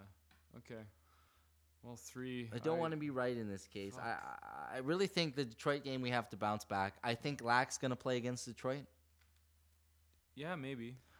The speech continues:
Speaker 2: And I think the Saint Louis game is a tough game.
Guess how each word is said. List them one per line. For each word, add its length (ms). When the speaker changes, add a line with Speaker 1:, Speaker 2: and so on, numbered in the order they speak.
Speaker 2:
And 140
I 180
think 220
the 80
Saint 220
Louis 260
game 380
is 160
a 60
tough 340
game. 280